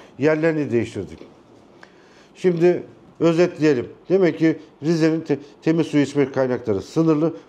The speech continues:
Bu sı-, sınırlı olan kaynakları da doğru kullanmak zorundayız. Bunun için biz kent konseyi olarak suyun doğru kullanılması için ne yaptık? İlkokul çağındaki çocuklarımız için her sınıfta bir Hacivat Karagöz gösterisi düzenledik.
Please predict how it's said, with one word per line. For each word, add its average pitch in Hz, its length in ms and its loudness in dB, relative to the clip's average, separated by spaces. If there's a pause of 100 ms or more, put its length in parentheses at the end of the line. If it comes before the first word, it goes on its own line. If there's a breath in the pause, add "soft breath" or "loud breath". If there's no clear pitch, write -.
Bu 165 80 0
sı-, 165 340 0 (140)
sınırlı 156 380 2
olan 127 240 0
kaynakları 147 420 0
da 170 140 0
doğru 147 260 2
kullanmak 120 480 0
zorundayız. 90 400 -10 (960 loud breath)
Bunun 185 200 0
için 180 220 -2
biz 170 140 0
kent 165 260 0
konseyi 165 340 2
olarak 160 280 2 (300 loud breath)
suyun 160 360 0
doğru 156 260 2
kullanılması 151 540 0
için 165 260 -2
ne 185 40 4
yaptık? 180 340 0 (420 loud breath)
İlkokul 165 460 0
çağındaki 139 480 0
çocuklarımız 143 680 -2
için 139 460 -6 (220 loud breath)
her 175 180 2
sınıfta 151 540 0 (340 loud breath)
bir 185 160 2 (280 loud breath)
Hacivat 160 480 0
Karagöz 147 580 0 (240 loud breath)
gösterisi 139 560 0
düzenledik. 120 680 -2